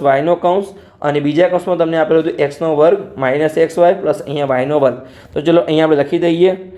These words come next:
કે અહીંયા એક્સનો વર્ગ પછી માઇનસ એક્સ વાય અને પ્લસ અહીંયા વાયનો વર્ગ. તો ચલો, આ જ પહેલાં, સોરી, આપણે એક્સ વાય લખવાનું હતું કૌંસમાં અહીંયા, કે પહેલો કૌંસ હતો આપણો એક્સ પ્લસ વાય, બીજા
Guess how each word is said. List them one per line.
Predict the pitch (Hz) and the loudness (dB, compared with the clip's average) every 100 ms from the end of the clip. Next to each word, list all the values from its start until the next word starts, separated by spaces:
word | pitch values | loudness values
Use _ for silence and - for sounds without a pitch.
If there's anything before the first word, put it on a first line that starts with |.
| - - - | -20 -20 -8
કે | 156 - | -6 -2
અહીંયા | 147 151 156 147 143 | -2 0 -2 0 -2
એક્સનો | 143 - 165 156 131 | -2 -4 0 2 2
વર્ગ | 131 143 170 175 175 - - - _ _ 156 | 2 2 2 -2 -8 -12 -20 -20 _ _ 2
પછી | 170 185 180 147 147 151 - | 4 2 0 -8 -8 -10 -12
માઇનસ | 135 131 139 156 156 - | -6 -4 -4 -4 -4 -4
એક્સ | 156 151 165 170 | -4 -2 2 4
વાય | 180 185 - - _ _ | 4 0 -10 -20 _ _
અને | 139 147 - | -6 -4 -4
પ્લસ | 147 165 151 - | 0 0 -2 -6
અહીંયા | 139 143 143 127 | -2 0 0 0
વાયનો | 123 127 147 175 135 | 0 0 0 -2 2
વર્ગ. | 123 117 - - - - _ | 0 0 -12 -20 -20 -20 _
તો | 147 | -2
ચલો, | 143 175 - | 2 2 2
આ | 156 | -2
જ | - - | -4 -2
પહેલાં, | 156 156 | 0 2
સોરી, | 165 160 | 2 2
આપણે | 160 156 - | 0 -2 -2
એક્સ | 139 - | -4 0
વાય | 151 143 | 0 0
લખવાનું | 143 139 | -2 -4
હતું | 139 | -4
કૌંસમાં | 135 131 131 151 - | -4 -6 -2 -2 0
અહીંયા, | 143 139 160 - - - - - - - - | -2 0 -2 -4 -14 -20 -20 -20 -20 -10 0
કે | 151 160 - - - - _ _ _ _ - - | 2 2 0 -12 -20 -20 _ _ _ _ -20 -8
પહેલો | 135 143 160 | 0 2 2
કૌંસ | 165 160 | 2 0
હતો | 160 160 | 2 2
આપણો | 156 156 | 0 0
એક્સ | 151 151 - | 2 0 -4
પ્લસ | 160 160 151 135 | -2 0 0 0
વાય, | 143 160 175 - - - _ - | 4 4 2 -4 -20 -20 _ -6
બીજા | 139 139 | -2 0